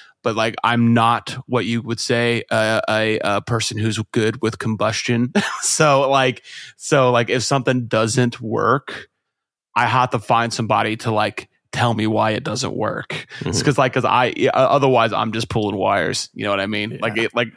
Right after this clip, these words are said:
Speaker 1: <laughs>
Speaker 2: Dude.
Speaker 1: so, yeah. It,
Speaker 2: I mean,
Speaker 1: yeah.
Speaker 2: I've worked on my share of older vehicles, ba-, and that's back when you could work on 'em. And I
Speaker 1: Yeah.
Speaker 2: remember, like, going to the
Speaker 1: That's what I'm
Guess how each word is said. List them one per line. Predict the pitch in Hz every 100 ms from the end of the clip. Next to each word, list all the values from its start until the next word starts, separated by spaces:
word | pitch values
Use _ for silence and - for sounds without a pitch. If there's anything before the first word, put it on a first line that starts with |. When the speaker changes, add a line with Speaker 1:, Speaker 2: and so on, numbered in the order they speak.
| - - 160 -
Speaker 1:
<laughs> | - - - - -
Speaker 2:
Dude. | - 123
Speaker 1:
so, | 135 123 113 - - - _
yeah. | - 117 90 - - _
It, | - 78
Speaker 2:
I |
mean, | 196 202 170
Speaker 1:
yeah. |
Speaker 2:
I've | 175 233 151 104
worked | 107 107 104 104
on | 95
my | 95 92 92
share | - 90 85 85 85
of | 98 90 87
older | - 92 90
vehicles, | 90 87 85 87 87 87 85 -
ba-, | 107 123 -
and | 123
that's | 135 160
back | 127 113 123
when | 107
you | 101
could | 92 90 92
work | 90 101
on | 85 -
'em. | - 131 - - - -
And | 113
I |
Speaker 1:
Yeah. | 131
Speaker 2:
remember, | 147 117 107 101
like, | 95 92
going | 101 110
to | -
the | 135
Speaker 1:
That's | 120
what |
I'm | 123